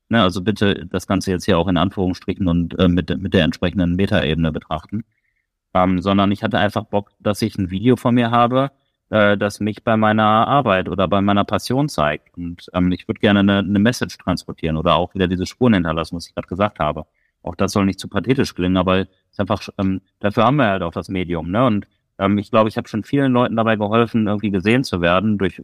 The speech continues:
Fotos, durch, ähm, durch, durch Support und, ähm, ich möchte das, äh, von mir auch haben. Und, ähm, ja, äh, insofern bin ich sehr zufrieden. Ich, äh, mich catcht das Video sehr oder der Film, ich nenn's jetzt mal der Film.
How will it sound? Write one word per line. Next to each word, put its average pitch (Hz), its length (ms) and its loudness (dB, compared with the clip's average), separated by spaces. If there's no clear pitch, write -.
Fotos, 104 400 -2
durch, 90 480 -4
ähm, 85 420 0
durch, 87 300 0
durch 95 160 -4
Support 101 500 0
und, 95 360 0
ähm, 92 300 0
ich - 140 -6
möchte 101 240 0
das, 104 260 -2
äh, 101 140 -6
von 104 180 -2
mir 110 120 4
auch 156 180 -2
haben. 76 360 -2
Und, 87 380 -6
ähm, 85 840 0
ja, 131 120 4
äh, 107 280 4
insofern 107 440 -2
bin 101 100 0
ich 87 100 -4
sehr 131 180 2
zufrieden. 143 480 -2
Ich, - 220 -6
äh, 104 120 0
mich 101 240 -2
catcht - 280 -4
das 131 160 0
Video 127 300 4
sehr 113 460 4
oder 95 180 0
der 92 140 0
Film, 110 340 2
ich - 100 -8
nenn's 95 160 -4
jetzt - 160 -10
mal 87 140 2
der 85 100 0
Film. 104 360 -2